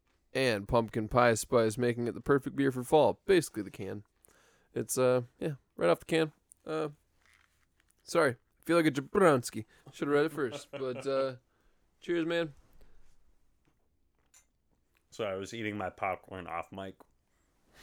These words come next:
Speaker 1: Thank you for that. Um, oh, wow.
Speaker 2: Wow, a lot more smoke flavor than I was expecting from that.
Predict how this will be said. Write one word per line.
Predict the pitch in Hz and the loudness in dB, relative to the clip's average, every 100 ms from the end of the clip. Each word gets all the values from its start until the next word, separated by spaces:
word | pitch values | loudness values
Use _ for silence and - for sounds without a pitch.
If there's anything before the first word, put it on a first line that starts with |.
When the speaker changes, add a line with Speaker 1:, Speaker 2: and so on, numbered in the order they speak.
| - - _ _ _ _ _ _ - _ - | -20 -20 _ _ _ _ _ _ -20 _ -4
Speaker 1:
Thank | 127 117 | -2 -2
you | 92 | -6
for | - | -12
that. | 80 78 _ - _ _ _ _ _ _ - | -12 -12 _ -20 _ _ _ _ _ _ -8
Um, | 113 104 95 92 87 95 - _ _ _ _ _ - | -6 -4 -6 -8 -12 -16 -20 _ _ _ _ _ -12
oh, | 117 104 - - | -8 -6 -8 -10
wow. | 92 87 80 _ _ _ _ _ _ _ _ _ _ _ _ _ _ _ _ _ _ _ _ _ _ _ _ _ _ _ _ _ - | -10 -10 -12 _ _ _ _ _ _ _ _ _ _ _ _ _ _ _ _ _ _ _ _ _ _ _ _ _ _ _ _ _ -12
Speaker 2:
Wow, | 104 87 | -10 -8
a | 87 | -4
lot | 104 127 131 | 0 0 0
more | 117 101 | -4 -4
smoke | - 117 120 | -4 -4 -4
flavor | - 98 92 | -6 -6 -6
than | 92 | -8
I | 95 | -8
was | 92 | -10
expecting | - - 120 - 87 | -12 -6 -6 -6 -18
from | - 95 | -14 -8
that. | 104 | -6